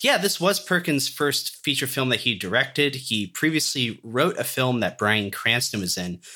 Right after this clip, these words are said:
But yeah, he, at this point, he's just directed two movies. And as with a lot of, like,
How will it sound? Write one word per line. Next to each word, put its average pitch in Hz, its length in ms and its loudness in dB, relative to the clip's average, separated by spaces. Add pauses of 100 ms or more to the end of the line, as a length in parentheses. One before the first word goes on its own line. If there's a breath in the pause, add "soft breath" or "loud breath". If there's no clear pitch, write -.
(160 loud breath)
But 131 100 0
yeah, 190 140 4
he, - 180 -4
at 147 260 2
this 175 140 0
point, 180 240 2
he's 131 140 0
just - 240 -2
directed 120 420 0
two 123 160 2
movies. 113 420 0
And 104 180 -2 (320 loud breath)
as 139 240 2
with 143 140 -2
a 131 60 2
lot 120 240 4
of, 120 100 -4
like, 110 160 -6